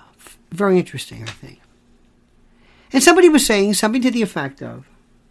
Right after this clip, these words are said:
"What is this about?" Now, now, every now and then somebody will talk about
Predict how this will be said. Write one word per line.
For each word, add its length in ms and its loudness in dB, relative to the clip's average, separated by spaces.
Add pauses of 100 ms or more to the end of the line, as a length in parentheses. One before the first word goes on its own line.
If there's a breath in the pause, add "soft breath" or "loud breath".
(2500 soft breath)
"What 380 2 (200)
is 380 0
this 300 0
about?" 580 -6
Now, 420 0
now, 400 -4 (1500)
every 300 2
now 240 2
and 100 -2
then 220 0
somebody 380 0
will 160 -4
talk 280 -2
about 340 -10